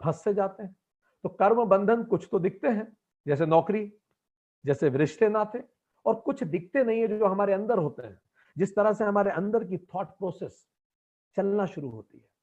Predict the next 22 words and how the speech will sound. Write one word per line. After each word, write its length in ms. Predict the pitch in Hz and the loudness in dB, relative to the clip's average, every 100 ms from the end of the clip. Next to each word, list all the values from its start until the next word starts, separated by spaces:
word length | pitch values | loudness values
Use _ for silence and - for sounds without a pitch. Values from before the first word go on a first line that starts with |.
| _ 139 | _ -2
वो 100 | 160 | 0
हमें 300 | 139 202 226 _ _ 135 | -2 -10 -14 _ _ -10
दिखते 320 | 175 - 127 | -10 -12 -16
नहीं 140 | 123 | -16
है। 160 | _ _ _ _ _ _ - | _ _ _ _ _ _ -16
तो 60 | 196 | -6
इन्हीं 280 | 170 226 | -2 -2
को 200 | 226 269 | -2 -4
इंटरनल 800 | - 160 160 156 185 180 196 233 135 - _ _ - | -4 -4 -6 -4 -4 -4 -2 -2 -4 -10 _ _ -2
कर्म 240 | 185 196 | -2 -2
बंधन 420 | 156 156 151 170 170 _ _ _ - | -4 -6 -6 -8 -10 _ _ _ -6
कहा 220 | 139 165 | -2 -2
जाता 320 | 131 - 107 | -4 -8 -14
है, 160 | 98 _ _ _ _ _ _ - | -16 _ _ _ _ _ _ -6
इन्हीं 200 | 185 220 | -4 -2
को 120 | 254 | -4
इंटरनल 540 | 170 170 208 226 220 | -4 -4 -2 0 0
कर्म 340 | 170 156 135 127 | 0 -4 -4 -8
बंधन 360 | 117 110 110 | -8 -12 -14
कहा 220 | 101 98 101 | -14 -16 -14
जाता 360 | 98 - 92 | -16 -16 -20
है, 120 | 95 | -20